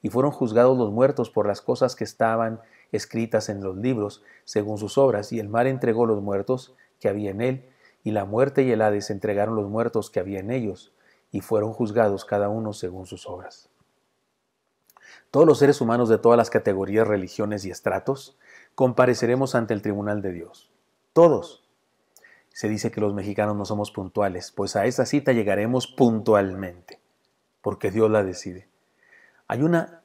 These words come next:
insolente creencia en algunos seres humanos que piensan que a nosotros no nos va a llegar eso, no, no, no, jamás me va a pasar a mí.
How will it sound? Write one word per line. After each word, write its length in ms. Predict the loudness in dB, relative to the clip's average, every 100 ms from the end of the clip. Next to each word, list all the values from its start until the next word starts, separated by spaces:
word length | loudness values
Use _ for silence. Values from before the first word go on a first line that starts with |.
| -6
insolente 840 | -4 -4 0 0 2 -2 -2 -4
creencia 640 | -2 -2 -2 -6 -8 -10 -10
en 120 | -10
algunos 600 | -8 -6 -6 -6 -10 _ _ _
seres 320 | -8 -6 -4
humanos 380 | -4 -6 -6 -8
que 100 | -10
piensan 560 | -4 -2 -2 -6 -10 -12 _ _ _ _ _ _
que 160 | -4 -2
a 80 |
nosotros 400 | 0 2 4 4
no 100 | 2
nos 180 | 2 4
va 40 | 4
a 40 |
llegar 280 | 6 6 4
eso, 240 | 2 -8 _ _ -16
no, 160 | -14 -14 -16
no, 200 | -14 -14 -12
no, 200 | -14 -6
jamás 320 | -4 0 0
me 120 | 0
va 80 | 0
a 60 | -2
pasar 280 | 0 0
a 80 | 0
mí. 160 | -4